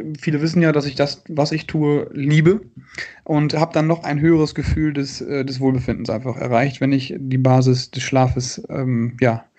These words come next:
ge-, äh, habe. So, Punkt. <laughs>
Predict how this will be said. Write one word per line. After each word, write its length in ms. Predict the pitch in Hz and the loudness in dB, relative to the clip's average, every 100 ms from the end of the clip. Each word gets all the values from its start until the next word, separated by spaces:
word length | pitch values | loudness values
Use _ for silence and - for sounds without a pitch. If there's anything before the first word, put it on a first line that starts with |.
| - - _ | -20 -20 _
ge-, 560 | - 127 120 120 120 113 | 0 0 0 -2 -4 -4
äh, 40 | 113 | 0
habe. 420 | 131 131 113 - _ _ | 4 4 2 -2 _ _
So, 240 | 123 104 - - | -10 -10 -12 -4
Punkt. 300 | 139 127 113 - - - 139 - | 0 0 -4 -12 -14 -6 -4 0
<laughs> 300 | 131 135 | 0 -2